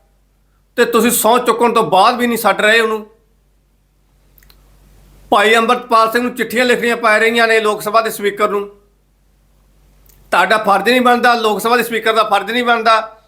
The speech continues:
ਕਿ ਭਾਈ ਅੰਮ੍ਰਿਤਪਾਲ ਸਿੰਘ ਨੂੰ ਬੁਲਾਵੇ? ਜਾਂ ਤੁਹਾਡੀ ਸਰਕਾਰ ਦਾ ਫਰਜ਼ ਨਹੀਂ ਬਣਦਾ ਕਿ ਭਾਈ ਜਿਹੜੇ ਅੰਮ੍ਰਿਤਪਾਲ ਸਿੰਘ ਹੁਣ ਐਮ ਪੀ ਬਣ ਗਏ ਨੇ, ਜਿੱਤ ਗਏ ਨੇ, ਤੇ ਉਹਨੂੰ ਐਨ ਐਸ ਏ ਹਟਾ ਕੇ ਉਹਨੂੰ ਜੇਲ੍ਹ 'ਚ ਬਾਹਰ ਕੱਢੇ? ਤੁਹਾਨੂੰ ਕੀ ਖਤਰਾ ਹੈਗਾ ਦੱਸੋ?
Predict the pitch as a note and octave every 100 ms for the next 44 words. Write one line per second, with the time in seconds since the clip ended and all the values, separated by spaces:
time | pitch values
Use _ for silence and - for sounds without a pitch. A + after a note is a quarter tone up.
0 | _ _ A3 A3 G#3+ G#3+ G#3 G#3+ - G#3+
1 | G#3 A3+ A#3 G#3 G3 F#3+ G#3+ G3+ - _
2 | _ _ _ _ _ _ _ _ _ _
3 | _ - F#3 G3+ A3 G#3 - G#3+ G#3 G#3
4 | G3+ G#3+ G3 F#3+ A3+ B3 A#3+ A3+ A3+ A3+
5 | A#3 G#3 G3+ A3 A#3 G3+ - - F#3+ F#3+
6 | G#3+ G#3 G3+ G#3 A3+ A3 A3 G3+ F#3+ A3
7 | G#3 F#3+ F#3+ G#3+ A3 F#3+ F3+ G3 G#3+ G#3+
8 | G#3+ A3 A#3 G3+ G#3 G#3 G3+ G3+ F#3+ F#3
9 | F#3 G#3+ G#3+ F3+ G#3 G#3 F3+ F#3+ G#3+ G3+
10 | A3+ F#3+ - _ _ _ _ _ _ _
11 | _ _ - _ _ G#3 G3 G3+ A#3+ A#3
12 | A#3+ A#3 A3+ A#3 A3+ A3+ G#3+ G#3 G3+ F#3+
13 | -